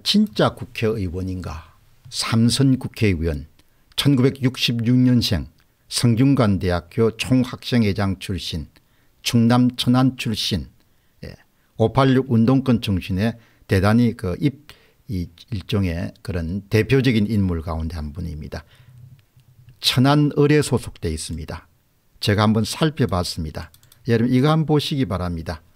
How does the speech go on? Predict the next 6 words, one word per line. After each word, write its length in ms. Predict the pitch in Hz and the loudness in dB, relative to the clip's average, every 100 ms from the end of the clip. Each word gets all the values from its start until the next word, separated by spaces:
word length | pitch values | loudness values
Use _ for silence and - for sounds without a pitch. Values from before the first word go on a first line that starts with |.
| _ _ | _ _
이게 600 | - 113 110 110 92 135 147 - - _ - | -4 0 2 4 4 2 -2 -16 -20 _ -4
바로 420 | 95 90 107 113 - - - | 0 2 0 -2 -6 -16 -4
천안시 800 | - 127 139 147 147 - 127 127 | 0 2 2 2 0 -4 -6 -2
을 280 | 123 87 - - - - - - | -2 -2 -8 -18 -20 -20 -12 0
박완주 1120 | 135 - - 117 135 175 175 156 135 123 117 | 0 0 -2 2 4 4 4 2 2 2 2
의원의 600 | 104 101 117 110 78 - | 0 2 2 2 -2 -6